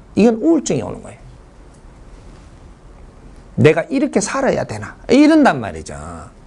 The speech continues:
에? 우리 요렇게 사는 게 과거에 우리가 한 삼십 년 전 같으면, 사십 년 전에 같으면 요렇게 사는 게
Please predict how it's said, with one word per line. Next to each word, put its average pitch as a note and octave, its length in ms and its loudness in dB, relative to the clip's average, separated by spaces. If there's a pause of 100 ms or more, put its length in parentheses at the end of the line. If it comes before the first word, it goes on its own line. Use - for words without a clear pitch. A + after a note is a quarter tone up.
(760)
에? - 80 2 (960)
우리 C#4 340 4
요렇게 F4 460 4
사는 G#3+ 400 2
게 A3 240 2 (500)
과거에 F#3+ 540 2
우리가 G#3+ 340 4
한 F3 320 -4
삼십 - 460 -2
년 F#3 180 4
전 C#3+ 200 2
같으면, F#3+ 460 2
사십 F#3+ 340 0
년 B3+ 240 2
전에 E3+ 240 2
같으면 C#3 420 0 (300)
요렇게 C#4 420 4
사는 F3 400 0
게 D3 320 2